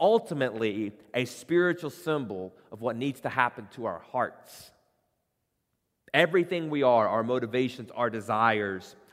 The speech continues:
our direction, it needs sin removed and discarded. We need permanently altered from the state we are in to follow God. Moses said it like this in Deuteronomy.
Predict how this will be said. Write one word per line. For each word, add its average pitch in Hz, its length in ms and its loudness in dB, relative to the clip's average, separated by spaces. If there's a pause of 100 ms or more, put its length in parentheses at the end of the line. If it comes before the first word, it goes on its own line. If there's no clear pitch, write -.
our 120 100 4
direction, 110 800 -4 (300)
it 120 120 -8
needs 127 520 -8
sin 147 400 0
removed 131 640 -2
and 107 120 -14
discarded. 101 800 -4 (300)
We 165 240 0
need 165 400 -2
permanently 156 600 -4 (140)
altered 147 560 2 (300)
from 117 140 -18
the 110 60 -10
state 131 340 -4
we 123 140 -4
are 107 160 0
in 110 180 -6
to 107 80 -18
follow 104 320 -4
God. 101 400 -4 (1400)
Moses 139 460 4
said 147 240 4
it 135 40 2
like 127 260 4
this 139 240 2
in 113 80 -12
Deuteronomy. 107 640 -2